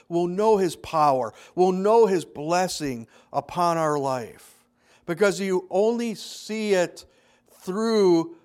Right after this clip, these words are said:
us bending our will to his. The angels did not come to Jesus until Jesus bent his knee before his Father God and said, "Not my will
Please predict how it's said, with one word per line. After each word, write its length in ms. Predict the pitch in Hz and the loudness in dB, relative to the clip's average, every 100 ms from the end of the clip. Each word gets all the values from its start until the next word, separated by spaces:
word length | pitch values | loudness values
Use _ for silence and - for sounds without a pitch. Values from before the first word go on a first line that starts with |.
| _ | _
us 220 | 180 165 | -2 -2
bending 480 | - - 180 190 185 | -6 -2 -2 0 -2
our 180 | 170 160 | 0 -2
will 320 | 151 160 151 | 0 0 0
to 160 | 147 135 | -2 -10
his. 580 | 147 143 120 104 - - _ _ _ | -6 -6 -6 -12 -20 -20 _ _ _
The 200 | 160 165 | -8 -4
angels 400 | 185 233 220 208 | -4 -4 0 -2
did 220 | - 170 | 0 -6
not 320 | 165 180 202 - | -4 -6 -6 -8
come 240 | 180 180 | -10 -8
to 80 | 165 | -10
Jesus 720 | - 143 135 123 117 - - _ _ - | -10 -10 -8 -12 -16 -18 -20 _ _ -16
until 400 | 139 - 170 151 | -14 -6 -4 -4
Jesus 540 | - 170 190 185 175 | -6 -10 -8 -8 -8
bent 520 | - - 165 180 175 - _ _ | -10 -4 -2 -2 -6 -16 _ _
his 360 | - 165 156 143 | -4 -2 -2 -6
knee 400 | 156 170 156 139 | -6 -2 -2 -4
before 420 | 135 - 147 143 | -6 -6 -4 -4
his 140 | 120 | -6
Father 420 | - 151 160 160 147 | -6 -2 -2 -2 -6
God 360 | 147 135 131 | -2 -2 -2
and 120 | 131 | -6
said, 360 | - 143 131 123 _ _ _ - | -12 -8 -6 -8 _ _ _ -16
"Not 460 | 147 165 185 185 | -4 -2 -2 -2
my 320 | 156 160 156 | -6 -4 -4
will 640 | 147 143 143 135 117 117 | -6 -4 -4 -4 -6 -12